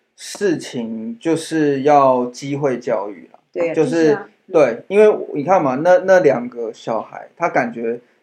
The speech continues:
Speaker 1: 怎么会那么笨？可能是他在以前，他老爸根本，
Speaker 2: 都做好好了。
Speaker 1: 对，就是根本从来没有想过，
Speaker 2: 没有给他们一些
Speaker 1: 就是
Speaker 2: 这样的经历。
Speaker 1: 或者是说根本就想说，啊，反正
Speaker 2: 你们还小。
Speaker 1: 你们还小，
Speaker 2: 对。
Speaker 1: 我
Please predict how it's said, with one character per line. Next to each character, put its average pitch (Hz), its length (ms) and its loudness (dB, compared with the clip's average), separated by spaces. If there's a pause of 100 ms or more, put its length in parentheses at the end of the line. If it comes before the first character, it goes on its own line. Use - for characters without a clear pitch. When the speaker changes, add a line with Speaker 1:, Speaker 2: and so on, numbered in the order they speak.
(140)
Speaker 1:
怎 - 120 -14
么 120 80 -4
会 147 140 0
那 151 80 0
么 135 80 0
笨？ 127 400 0
可 127 140 -12
能 120 180 -6
是 156 180 -6
他 147 220 0
在 143 200 2
以 110 180 -8
前， - 240 -20 (100)
他 120 220 -2
老 110 180 -2
爸 - 460 -2 (480)
根 - 140 2
本， - 60 -2
Speaker 2:
都 - 80 -4
做 220 140 4
好 175 160 -2
好 170 140 -8
了。 - 160 -20
Speaker 1:
对， 160 380 4 (100)
就 160 120 0
是 156 520 2
根 151 320 -2
本 110 420 -2
从 123 220 -6
来 123 60 -4
没 123 120 -2
有 131 160 2
想 113 380 -6
过， 135 100 -2
Speaker 2:
没 120 460 0
有 - 20 -4
给 - 80 -10 (420)
他 123 120 -8
们 - 0 -
一 - 0 -
些 - 0 -
Speaker 1:
就 - 20 -14
是 123 380 -4
Speaker 2:
这 113 60 -2
样 185 140 -4
的 165 80 -8
经 180 320 -6
历。 180 200 -8 (360)
Speaker 1:
或 151 120 2
者 139 100 0
是 143 140 -4
说 147 180 2
根 151 160 2
本 135 160 0
就 139 60 2
想 131 180 -4
说， 117 100 -8
啊， 123 200 -4
反 113 200 -12
正 123 400 -4 (600)
Speaker 2:
你 160 100 -14
们 170 100 -8
还 165 160 -10
小。 - 200 -10
Speaker 1:
你 127 60 -6
们 127 140 -4
还 127 140 -2
小， 113 260 -4
Speaker 2:
对。 117 160 -2
Speaker 1:
我 113 160 -4